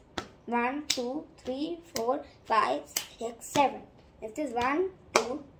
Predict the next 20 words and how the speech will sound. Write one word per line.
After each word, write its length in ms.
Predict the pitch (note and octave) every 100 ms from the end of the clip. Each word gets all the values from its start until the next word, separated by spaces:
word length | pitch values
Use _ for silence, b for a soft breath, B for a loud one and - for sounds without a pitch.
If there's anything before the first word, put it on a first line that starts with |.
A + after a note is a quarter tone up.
| - - - - - - - -
three, 440 | - D4+ F4 G#4+ G#4+ - -
four, 360 | - A3+ B3 D#4+ - -
five, 320 | - C#4+ F4+ G4+ - -
six, 200 | G#3 G3+ - - -
seven. 420 | - G3 - G3 E3 - b b b b -
So 140 | C4
like 360 | B3 A3 G#3 -
this 400 | G4+ C#5 - - D4
you 100 | C#4+
can 380 | C#4 C#4 C#4+
try, 400 | C4 B3 A#3+ C4 -
and 320 | B3 A#3+ A#3
with 220 | B3+ C4
this 240 | C#4+ C#4+ -
song 280 | C#4 D4 C#4+
also 400 | C4+ B3+ C#4 B3+
you 100 | B3
can 320 | B3 A#3 A#3+ - b b b - - -
try. 400 | B3 A3 A3+ C4
Like 300 | C4 C4